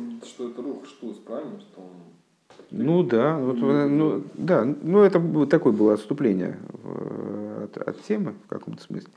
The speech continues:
Speaker 2: Окей. А, так вот, на чем мы остановились, что вот это вот чувство, чувство между, э, отцом, э,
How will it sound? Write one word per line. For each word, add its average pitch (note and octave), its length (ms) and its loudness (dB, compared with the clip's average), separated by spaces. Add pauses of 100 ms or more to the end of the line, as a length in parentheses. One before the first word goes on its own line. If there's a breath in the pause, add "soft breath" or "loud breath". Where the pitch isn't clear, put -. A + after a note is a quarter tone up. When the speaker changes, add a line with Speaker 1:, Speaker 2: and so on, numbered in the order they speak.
(720 loud breath)
Speaker 2:
Окей. G3 380 6 (760)
А, A2 420 10
так C3+ 240 6
вот, A3+ 460 8 (1000)
на B2 180 2
чем D3+ 200 6
мы C3+ 100 6
остановились, C3+ 800 2
что - 220 4
вот C#3 220 6
это A3+ 240 8
вот C3 220 6
чувство, - 520 2 (1400)
чувство E3+ 360 6
между, A2 760 6 (520)
э, - 40 -2
отцом, G2+ 1040 0
э, G2+ 240 4